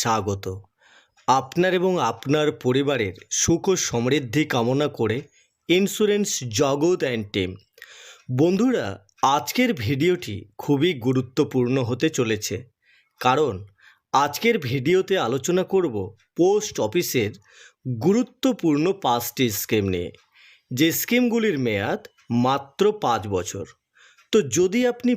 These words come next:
পোস্ট অফিসের পাঁচ বছরের মেয়াদের কোনো স্কিম নিতে চান, তাহলে আজকের ভিডিওটি আপনার সঠিক সিদ্ধান্ত নিতে কাজে আসবে। বন্ধুরা, পোস্ট অফিসে প্রায় আট রকমের স্কিম রয়েছে, যেমন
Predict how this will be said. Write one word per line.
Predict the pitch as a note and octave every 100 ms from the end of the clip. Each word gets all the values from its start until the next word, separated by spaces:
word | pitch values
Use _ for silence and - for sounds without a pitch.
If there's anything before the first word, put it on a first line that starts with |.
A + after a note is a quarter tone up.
| -
পোস্ট | E3 F#3 F3+ -
অফিসের | C3+ D#3+ - F3 D#3+ _
পাঁচ | B2+ D3 C3 G#2+
বছরের | B2 B2 D#3+ E3+ B2+
মেয়াদের | A#2+ C3+ D3+ C3+ G2 - _ _ _
কোনো | E3 E3 D3+
স্কিম | - - G#3+ G3+
নিতে | B2+ A2+
চান, | G2+ G#2+ A2 G#2 - _ _ _
তাহলে | C#3 C3+ D3 D#3 - B2+
আজকের | C3 - G3+ E3+
ভিডিওটি | A#2 G2 G#2 G2+ E3+ B3 - - _ _
আপনার | C3+ C3+ - D#3+ A#3 - -
সঠিক | F3+ F3+ B3+ -
সিদ্ধান্ত | C#3+ A2 A#2 G#2 A#2
নিতে | A#2 A2+ A#3 -
কাজে | C3 G#2 F#2
আসবে। | F2+ - C2+ - _ _ - - _ C3+
বন্ধুরা, | F#3 A#3 C4+ D4 C#4+ -
পোস্ট | F#3+ A#3+ - E3
অফিসে | C#3+ F3+ - G#2 G#2+ F3 -
প্রায় | D3 D3+ D#3 - C3 E3+
আট | G#3+ D3+
রকমের | C3 B2 A#2+ E3+ D#3+
স্কিম | - D3 A#2 G#2
রয়েছে, | F#2+ F#2 - C#2 _ _ _ _ _
যেমন | A2+ A2 D#3+ B2+